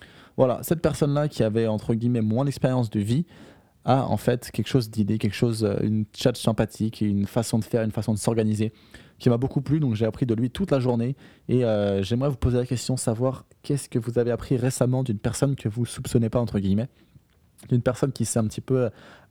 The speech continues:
qui est arrivée dans votre vie de manière innocente, quelqu'un qui était, euh, tout bonnement sympathique, et en fait qui vous a appris soit une leçon de vie, soit quelque chose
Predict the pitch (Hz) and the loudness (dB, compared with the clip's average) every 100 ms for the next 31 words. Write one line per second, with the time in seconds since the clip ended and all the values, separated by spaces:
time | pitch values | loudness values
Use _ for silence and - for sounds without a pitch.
0 | - - 139 135 156 135 131 143 123 117 | -20 0 2 4 2 0 0 0 0 2
1 | 120 117 - 110 - - - 101 117 113 | 2 0 2 -2 -2 -6 -4 0 0 0
2 | 104 92 107 101 104 107 - - 135 123 | -2 0 0 0 -2 -4 -6 -4 0 0
3 | 120 120 - 113 113 170 - - - - | 0 -2 -2 -2 -2 -4 -10 -20 -20 -20
4 | - - 117 110 147 - 113 110 110 - | -18 0 2 4 0 -2 0 2 0 0
5 | 151 165 139 123 123 113 135 - 127 113 | 0 2 2 0 0 0 0 0 0 0
6 | 107 113 143 143 | 0 0 2 -2